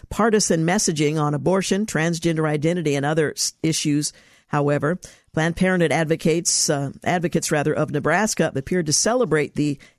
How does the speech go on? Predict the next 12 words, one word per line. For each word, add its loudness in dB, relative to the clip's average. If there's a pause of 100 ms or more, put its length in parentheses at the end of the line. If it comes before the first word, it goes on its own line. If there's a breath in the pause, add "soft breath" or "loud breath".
A 2
P -2
style 0
change, -4 (400 soft breath)
as 0
I'm 0
certain -2
did -2
many -2
other -2
pro-abortion -2
organizations. -4